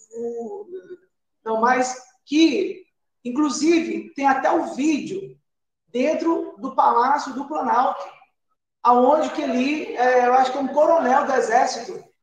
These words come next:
tentou impedir um policial militar de prender um manifestante que ele estava. Esse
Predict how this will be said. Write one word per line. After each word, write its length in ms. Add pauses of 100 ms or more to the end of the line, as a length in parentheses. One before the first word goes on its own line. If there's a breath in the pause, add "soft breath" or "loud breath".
(400)
tentou 340
impedir 920
um 100
policial 540
militar 420
de 140
prender 600
um 100
manifestante 760
que 60
ele 100
estava. 460
Esse 160